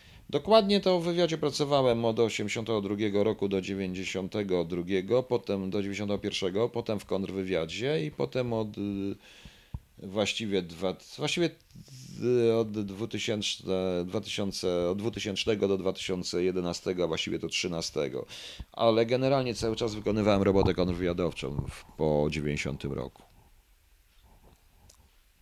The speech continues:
Nie wiem, czy pan zadowolony jest z tego, pan, który pytał mnie o tą,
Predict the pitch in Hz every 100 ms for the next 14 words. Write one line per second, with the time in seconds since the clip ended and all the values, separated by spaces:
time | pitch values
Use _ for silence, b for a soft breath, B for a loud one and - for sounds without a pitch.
0 | _ _ _ _ _ _ _ - - _
1 | _ _ - b b b b b b 147
2 | 170 147 127 143 135 131 131 123 139 147
3 | 135 120 113 101 - - 110 110 107 104
4 | 101 98 113 104 107 98 104 104 101 101
5 | 104 104 104 101 101 98 90 98 82 73